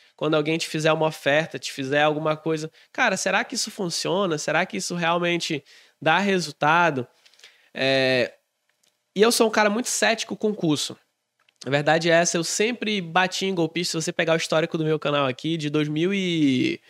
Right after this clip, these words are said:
vinte até agora, tanto de vídeo que eu gravei desmascarando golpe não tá escrito. Quer ganhar dinheiro na internet? Do fundo do meu coração, se você que tá aqui me assistindo quer ganhar dinheiro com a internet, você tem que fazer duas coisas.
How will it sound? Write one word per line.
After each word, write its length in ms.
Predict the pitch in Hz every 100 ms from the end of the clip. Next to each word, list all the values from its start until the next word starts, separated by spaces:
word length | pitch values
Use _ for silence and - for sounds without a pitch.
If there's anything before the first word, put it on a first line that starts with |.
| - - - _
vinte 420 | 120 156 208 196 156
até 200 | - 175
agora, 440 | 165 151 170 175
tanto 300 | 170 214 208
de 60 | 190
vídeo 180 | 196
que 80 | -
eu 60 | 185
gravei 320 | 185 170 180
desmascarando 600 | 185 185 180 - 170 170
golpe 300 | 160 170 170
não 120 | 175
tá 180 | 196 190
escrito. 520 | 202 - 156 135 - - _ _ _ _ _ _ _
Quer 160 | - 262
ganhar 160 | 247
dinheiro 200 | 214 208
na 80 | 180
internet? 640 | 170 143 139 165 160 - - _ _ _
Do 80 | -
fundo 140 | 196
do 60 | 196
meu 80 | 175
coração, 480 | 160 131 - 156 139
se 100 | -
você 180 | 139 151
que 100 | -
tá 80 |
aqui 200 | 147 151
me 60 | 147
assistindo 220 | 143 139
quer 140 | 156 156
ganhar 140 | 151
dinheiro 220 | 139 135
com 80 | 139
a 40 |
internet, 300 | 131 135 143
você 160 | - 196
tem 100 | 214
que 60 | -
fazer 180 | 208
duas 240 | 202 254 -
coisas. 340 | 180 147 143